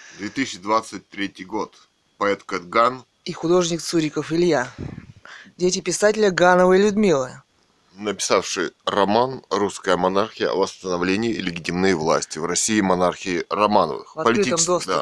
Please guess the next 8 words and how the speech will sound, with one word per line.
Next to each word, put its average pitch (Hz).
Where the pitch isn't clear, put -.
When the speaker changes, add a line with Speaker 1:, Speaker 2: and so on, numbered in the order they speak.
Speaker 1:
да. -
Политически 135
убитый 113
в 90
две 90
тысячи 95
восемнадцатом 98
году. 98